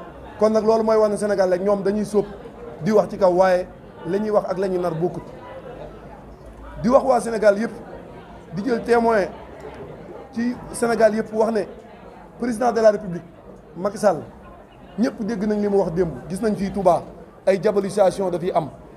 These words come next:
Gis nañ barki démb fële ca Sénégal, ñu fay wate benn projet de loi boo xam ne, malgré amul sax mbirum góor jigéen, waaye dafa am lënt. Mais loolu Sénégal ak Libye gee nga xam ne sax amul état,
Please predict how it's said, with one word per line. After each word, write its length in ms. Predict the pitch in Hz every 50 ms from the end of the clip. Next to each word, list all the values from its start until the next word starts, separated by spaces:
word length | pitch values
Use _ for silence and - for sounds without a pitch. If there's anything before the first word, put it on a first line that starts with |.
| - - - - - - - - -
Gis 140 | 175 240 220
nañ 160 | 262 247 240
barki 220 | 214 226 220 226 202
démb 180 | 226 220 208 151
fële 200 | 233 240 240 240
ca 100 | 240 208
Sénégal, 280 | - 220 208 202 175 - - - - - - - - - - - - - - - - -
ñu 100 | 190 240
fay 140 | 233 285 262
wate 360 | 247 254 254 - 226 220 240 - - - - - - - - - - - - - 160
benn 200 | 175 247 262 254
projet 340 | 247 247 240 240 240 214 233
de 60 | 226
loi 240 | 220 226 220 220 214
boo 160 | 190 208 208
xam 160 | 180 208 202 180
ne, 80 | 170 175 170 - - - - - - - - - - - 165 190
malgré 460 | 226 269 277 277 226 254 240 220 - - - 247
amul 160 | 247 277 233
sax 180 | - 269 240 233
mbirum 260 | 247 233 247 247 226
góor 200 | 190 220 233 220 175
jigéen, 220 | 208 196 185 147 135 - - - - - - - - - - - - 175
waaye 380 | 185 226 233 233 226 233 254 - - - - - - - 151 151 - - 165 160
dafa 240 | 247 240 269 285 -
am 180 | 269 254 247 240
lënt. 140 | 247 220 - - - - - - - - -
Mais 160 | 190 240 262
loolu 240 | 262 269 277 247 214
Sénégal 500 | - - 254 262 247 220 233 202 170 147 - - - _ _ - - _ - - - -
ak 160 | 226 202 202
Libye 300 | 240 226 262 247 254 190
gee 120 | 226 240 240
nga 80 | 247
xam 160 | 240 247 233 220
ne 60 | 220
sax 160 | 185 220 220 233
amul 180 | 240 226 240 233 -
état, 240 | 220 - 185 156